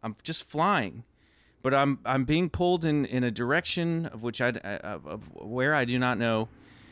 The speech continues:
And I look down, and the, the thing I can remember, this is very odd, and you'll find this in a lot of alien abduction cases where th-,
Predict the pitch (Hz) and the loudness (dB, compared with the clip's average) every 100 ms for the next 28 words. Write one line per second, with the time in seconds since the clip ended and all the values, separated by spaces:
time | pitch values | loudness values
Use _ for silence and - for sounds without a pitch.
0 | - - 117 127 139 214 - 180 175 175 | -20 -8 -2 0 4 2 2 2 4 6
1 | 170 135 123 - 107 127 - 185 220 220 | 4 4 2 0 -8 -6 2 4 4 2
2 | 208 175 156 139 110 101 117 143 180 226 | 2 2 4 4 2 -2 -6 -2 2 2
3 | 214 220 196 95 71 - - - - - | 4 4 2 0 -4 -14 -18 -20 -20 -20
4 | - - 123 156 - 208 247 165 - 139 | -16 -4 0 2 4 4 4 2 2 2
5 | 131 135 139 123 107 139 143 135 123 110 | 4 4 4 2 0 0 2 2 0 0
6 | 147 - 127 110 117 107 - 101 95 104 | 0 0 -2 0 -2 -2 -6 -8 -8 -10
7 | 98 | -10